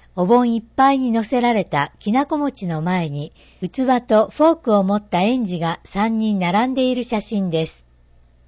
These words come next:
三好レクリエーションスポーツフェスタ二千十九。十二月十四日土曜日、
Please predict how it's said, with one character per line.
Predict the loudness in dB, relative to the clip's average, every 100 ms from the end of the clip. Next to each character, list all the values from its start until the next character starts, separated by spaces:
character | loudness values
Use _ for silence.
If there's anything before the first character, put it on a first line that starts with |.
| _ _ _ _ _ _ _ _ _ _ _ _ _
三 | 0 0
好 | 0 -4 -4 -4 -6 _ _
レ | -4 0
ク | 0
リ | 2 2
エ | 0
ー |
シ | -2 -4
ョ | -4 -6
ン |
ス | -12
ポ | -4 0
ー | 0
ツ | -4 -6
フ | -2
ェ | -4
ス | -6
タ | -6 -6 -8 _
二 | -6 -6
千 | -2 0 0 -4
十 | -4 -4
九。 | -4 -6 -6 -6 -8 _ _ _ _ _ _ _ _ _ _ _ -8
十 | -2 0
二 | 0
月 | 0 0 -2 -6
十 | -2 -2
四 | 0 -4
日 | -6 -6 -4 -4
土 | -4 0
曜 | 2 0
日、 | -2 -8 -10